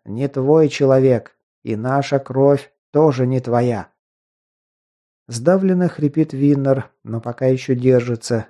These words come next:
а слева, нельзя туда глядеть, нельзя, слева еле слышно шуршит серенькое суконное платье,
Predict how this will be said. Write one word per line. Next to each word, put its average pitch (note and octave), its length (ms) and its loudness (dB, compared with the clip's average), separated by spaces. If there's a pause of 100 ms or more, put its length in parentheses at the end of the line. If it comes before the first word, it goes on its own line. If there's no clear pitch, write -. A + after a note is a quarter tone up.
(160)
а A2+ 140 -8
слева, C#3 560 -4 (120)
нельзя D3 440 2
туда B2+ 280 0
глядеть, A#2 520 -2
нельзя, A#2+ 760 0 (200)
слева C3+ 500 2
еле C#3 320 4
слышно D3 520 0
шуршит C#3+ 540 -2
серенькое D3+ 580 0
суконное D3+ 640 0
платье, C3+ 640 -2